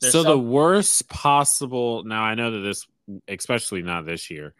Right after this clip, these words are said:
Speaker 2: but the worst possible national championship game for you would be Ohio State versus Notre Dame.
Speaker 1: Yeah, absolutely.
Speaker 2: <laughs>
Speaker 1: I, I would be rooting for Alabama somehow in that one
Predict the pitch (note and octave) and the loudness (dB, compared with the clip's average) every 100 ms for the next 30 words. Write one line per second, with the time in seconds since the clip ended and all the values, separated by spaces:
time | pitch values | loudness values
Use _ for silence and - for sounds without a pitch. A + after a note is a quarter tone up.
0 | _ _ - G#2+ A2+ B2 D3+ D3 - C3 | _ _ -8 0 2 4 4 2 2 2
1 | B2 - A#2 G#2 G2 G#2 - G#2+ G2 - | 2 0 -6 -4 -4 -4 -4 -8 -10 -8
2 | F#2+ F2 F#2+ F2 F#2+ F2 F#2+ F2+ F2+ E2+ | -10 -8 -12 -8 -10 -8 -8 -8 -10 -12
3 | F#2+ F2 E2+ E2+ D#2 F2+ E2+ F#2 F#2+ F#2 | -10 -10 -10 -10 -4 -4 -2 0 -2 -2
4 | - - E2+ D#2 E2 - E2 D#2 D#2 - | -8 -10 -10 -10 -16 -16 -16 -16 -10 -10
5 | - - F2 D#2 C#2+ C#2 - _ _ _ | -10 -12 -10 -10 -12 -16 -20 _ _ _
6 | _ _ _ _ _ _ _ _ _ _ | _ _ _ _ _ _ _ _ _ _
7 | _ _ _ _ _ _ _ _ _ - | _ _ _ _ _ _ _ _ _ -8
8 | C3+ A2+ G#2 _ _ _ _ _ - D3 | 0 0 0 _ _ _ _ _ -2 -2
9 | - B2 - - G#2+ A2 A2 G#2+ - _ | 0 -4 0 -2 -2 -8 -8 -10 -12 _
10 | - - F3 - _ - C3+ C#3 C#3+ D3 | -8 -8 -10 -14 _ -2 -2 0 -2 -2
11 | C#3 C3 B2+ A#2+ B2 A2 G#2 G#2+ G#2+ G#2 | -10 -8 -8 -8 -6 -6 -6 -8 -8 -10
12 | - A2 G#2 G#2 G2 G2 G2 F#2+ F#2 | -10 -10 -6 -6 -6 -8 -8 -10 -10